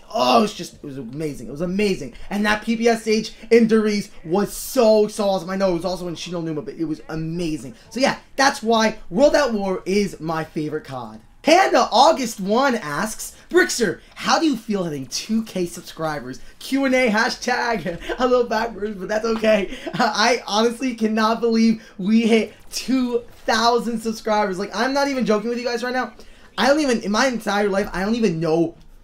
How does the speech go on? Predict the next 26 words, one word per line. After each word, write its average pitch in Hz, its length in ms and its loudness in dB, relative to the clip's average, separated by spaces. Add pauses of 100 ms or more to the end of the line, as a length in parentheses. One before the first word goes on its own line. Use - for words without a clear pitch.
(520)
five 185 320 0
hundred 160 320 -6
people, 127 320 -12
let 262 180 6
alone 262 300 8
a 226 80 4
thousand, 226 500 2
let 226 140 4
alone 226 300 2
two 254 180 -2
thousand. 233 440 2
I 240 100 2
don't 262 120 0
even 247 180 0
know 240 100 4
what 254 200 4
we're 240 80 2
gonna 196 160 -2
be 180 100 -2
at 165 140 -2
in 160 60 -6
the 156 80 -8
future. 147 360 -10 (300)
Two 277 400 -2 (480)
thousand 240 460 4
subscribers 202 640 -2